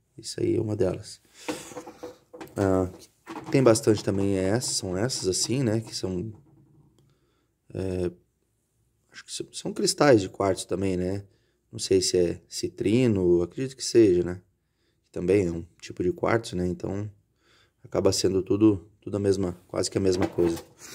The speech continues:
Tenho assim também, tá? Ah, essa, essa eu acredito que seja uma, uma calcedônia, né? Ah, pelo aplicativo que eu, que eu uso ali pra,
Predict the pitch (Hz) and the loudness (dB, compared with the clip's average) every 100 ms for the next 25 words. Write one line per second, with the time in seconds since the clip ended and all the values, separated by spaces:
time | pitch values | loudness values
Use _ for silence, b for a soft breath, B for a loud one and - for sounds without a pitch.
0 | B B B B _ _ _ _ _ _ | B B B B _ _ _ _ _ _
1 | _ _ _ b b b b - 117 117 | _ _ _ b b b b 2 4 4
2 | 95 - 110 107 92 87 87 110 120 117 | 2 2 2 2 2 2 4 4 2 -2
3 | - _ _ - 95 92 - _ _ b | -6 _ _ -10 -8 -8 -12 _ _ b
4 | b b b b _ - 95 95 92 90 | b b b b _ -8 -6 -4 -4 -4
5 | 92 - _ _ _ _ _ - 92 - | -8 -20 _ _ _ _ _ -8 -6 -4
6 | - - - 95 - 92 92 98 - - | -6 -8 -6 -4 -4 0 2 2 -2 0
7 | 95 95 90 87 - _ _ _ _ _ | 2 2 0 -2 -6 _ _ _ _ _
8 | - 90 - 90 - 87 90 104 110 92 | -8 -6 0 0 2 4 6 6 6 0
9 | 98 b b b _ _ _ _ - - | -6 b b b _ _ _ _ -20 -2
10 | 113 107 101 101 151 190 175 170 135 120 | 4 6 6 4 4 4 6 4 4 -2
11 | - 135 127 104 - 101 95 92 87 - | -2 -2 0 -2 4 6 6 6 2 -6
12 | _ _ - 92 92 110 101 90 95 107 | _ _ -4 -2 4 4 6 4 2 0
13 | 92 92 87 | -2 0 -2